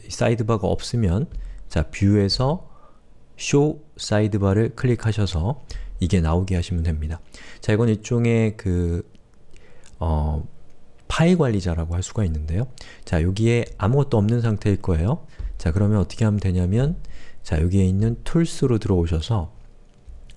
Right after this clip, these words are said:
아니죠, 프로젝트로 들어와서 Add Folder to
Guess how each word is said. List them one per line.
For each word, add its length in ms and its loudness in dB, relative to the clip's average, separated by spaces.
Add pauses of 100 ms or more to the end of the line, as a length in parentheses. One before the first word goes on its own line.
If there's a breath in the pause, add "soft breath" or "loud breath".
(240)
아니죠, 240 -2
프로젝트로 600 0
들어와서 400 2 (100)
Add 320 2
Folder 480 0
to 120 -2